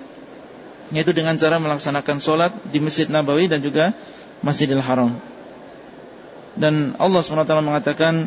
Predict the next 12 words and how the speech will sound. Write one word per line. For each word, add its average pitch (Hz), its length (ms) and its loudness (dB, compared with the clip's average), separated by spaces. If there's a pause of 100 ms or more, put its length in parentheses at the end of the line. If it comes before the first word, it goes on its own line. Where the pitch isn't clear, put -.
(340)
"Faman 156 400 0
thaqulat, 156 400 2 (1040)
fa 156 160 4
amma 165 240 2
man 151 160 0
thaqulat 160 480 0
mawazinuh, 156 640 4 (720)
fa 151 160 2
huwa 147 240 2
fi 147 160 0
'aishatir 151 560 0
radiyah. 120 400 2